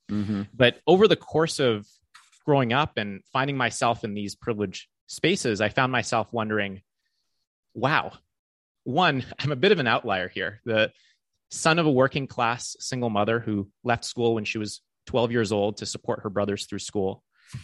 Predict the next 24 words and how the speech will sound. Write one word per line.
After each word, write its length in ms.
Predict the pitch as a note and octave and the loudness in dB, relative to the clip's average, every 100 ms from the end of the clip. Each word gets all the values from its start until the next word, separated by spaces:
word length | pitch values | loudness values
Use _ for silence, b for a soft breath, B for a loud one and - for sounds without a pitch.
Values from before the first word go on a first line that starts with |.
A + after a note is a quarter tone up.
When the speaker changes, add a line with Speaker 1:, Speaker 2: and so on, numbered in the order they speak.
| B B B B _ _ - | B B B B _ _ 2
Speaker 2:
I 440 | B2+ C3+ C3+ - _ | 6 6 6 2 _
had 240 | - C3+ A2+ | -2 0 2
gotten 280 | C3+ C3+ | 2 0
lucky 480 | A2+ A#2 - C#3 D#3+ _ A#2+ | -4 -4 -6 -10 -10 _ -4
and 260 | A2 G#2+ - | -2 -2 -2
met 260 | A2+ A#2 - _ | 0 0 -2 _
someone 600 | - C3 A#2 A2+ A2 A2 _ _ _ | -6 -2 0 0 -2 -6 _ _ _
from 160 | - B2 | -4 0
another 220 | A2+ A2+ | 0 0
school 360 | - - A2+ A#2+ | -2 0 2 2
who 120 | B2 | 0
had 40 | A2+ | -4
applied 380 | - A2+ G#2 | -4 -4 -2
to 80 | G#2+ | -4
Yale 240 | G2+ G2+ A2 | -2 -2 -2
University 560 | G#2+ F#2+ F#2+ - A#2 | -4 -4 -6 -4 -8
and 60 | G#2 | -8
had 60 | F#2+ | -6
gotten 260 | F#2+ - F2+ | -6 -6 -10
in. 200 | G2+ C#3+ _ _ _ _ _ _ _ | -12 -14 _ _ _ _ _ _ _
This 200 | A2+ C3+ | -4 -2
individual 540 | D3 B2 A#2 B2+ C3+ - | 0 2 0 2 2 2
ended 200 | A2+ A2 | 0 0
up 160 | G#2+ | 0